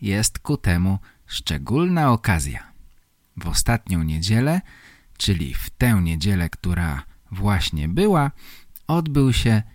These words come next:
finał Wielkiej Orkiestry Świątecznej Pomocy.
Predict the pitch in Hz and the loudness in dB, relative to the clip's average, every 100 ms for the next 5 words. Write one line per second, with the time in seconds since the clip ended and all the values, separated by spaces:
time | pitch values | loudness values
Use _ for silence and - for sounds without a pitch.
0 | _ _ - - - 104 98 87 90 123 | _ _ -10 -2 2 4 4 4 4 2
1 | 151 - 78 78 135 180 180 - 165 160 | 0 -6 -6 0 0 0 -2 -4 -6 -6
2 | - - 165 156 - 147 147 - - 131 | -8 -10 -8 -8 -4 2 4 4 2 0
3 | 120 - _ - - 104 92 85 - 117 | 0 -4 _ -8 -2 0 0 0 0 0
4 | - 101 95 87 - _ 101 98 90 - | 0 2 2 2 -4 _ -2 0 -6 -4
5 | - | -4